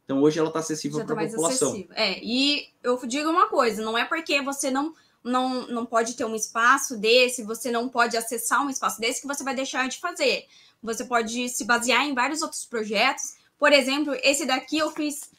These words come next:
Speaker 2: rapidamente, ele tá bem mal feitinho assim,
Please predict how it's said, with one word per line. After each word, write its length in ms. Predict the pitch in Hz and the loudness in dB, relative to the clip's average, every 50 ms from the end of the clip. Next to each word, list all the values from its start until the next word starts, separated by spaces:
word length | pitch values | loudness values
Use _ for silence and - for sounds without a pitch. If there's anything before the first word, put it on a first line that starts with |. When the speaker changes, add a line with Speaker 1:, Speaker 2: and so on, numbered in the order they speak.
| _ _ _ _ _ _ | _ _ _ _ _ _
Speaker 2:
rapidamente, 840 | - 285 330 330 - 262 302 311 349 294 285 302 320 320 - - 311 | 0 2 2 2 4 6 6 6 6 4 2 2 0 0 0 0 -2
ele 340 | 294 - - 233 254 269 269 | -2 0 0 0 0 2 6
tá 240 | 285 262 262 277 | 8 8 8 8
bem 440 | 254 226 254 311 370 453 427 427 392 359 | 6 4 2 2 2 2 2 2 2 0
mal 200 | 320 311 302 - | 0 -2 -4 -4
feitinho 380 | 330 302 294 - - 285 285 | -6 -8 -6 -8 -8 -8 -6
assim, 520 | 285 294 - - 285 294 320 320 311 311 | -8 -8 -6 -4 -4 -2 -2 -2 -2 -4